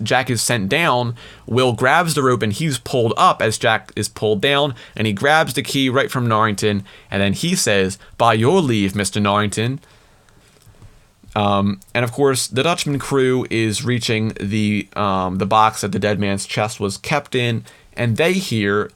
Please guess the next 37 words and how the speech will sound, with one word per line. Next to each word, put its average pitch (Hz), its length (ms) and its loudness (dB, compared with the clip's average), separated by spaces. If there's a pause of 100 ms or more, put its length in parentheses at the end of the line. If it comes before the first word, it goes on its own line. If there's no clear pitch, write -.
the 110 100 0
bell, 113 580 2 (580)
uh, 104 220 0
tolling 135 560 0
in 107 160 0
the 107 80 0
distance 98 600 -2
from 98 540 0
the 95 100 -6
church, - 560 -2 (300)
and 95 440 -2
of 98 100 -6
course, 101 280 0
they 101 140 0
are 98 80 2
now 95 180 0
making 95 280 -2
their 95 140 0
way 90 180 -2
there. 76 260 -6 (1080)
So 143 300 2
Will 151 240 2
has 143 140 0
now 131 180 2
reached 123 280 -2
the 104 80 -4
top 135 460 0 (440)
of 104 500 2
the 98 320 -2
church 131 580 -2
and 104 260 0
is 98 180 -2
making 107 360 -2
his 101 200 -4
way 101 240 2
over 107 320 0
these, 95 440 -2